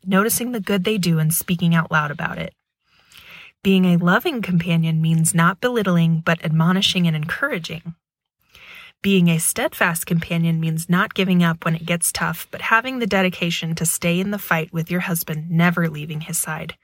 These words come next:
Being an intimate companion means not withholding affection and initiating intimacy.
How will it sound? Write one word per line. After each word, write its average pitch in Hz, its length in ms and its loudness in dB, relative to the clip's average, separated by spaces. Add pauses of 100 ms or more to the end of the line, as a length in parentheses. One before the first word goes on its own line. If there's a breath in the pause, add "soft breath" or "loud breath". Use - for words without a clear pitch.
(1040 soft breath)
Being 185 220 6
an 165 120 6
intimate 226 520 -4
companion 160 840 -2
means 170 320 2
not 175 300 2
withholding 185 480 0
affection 165 540 -4
and 160 180 0
initiating 156 640 0
intimacy. 156 680 -6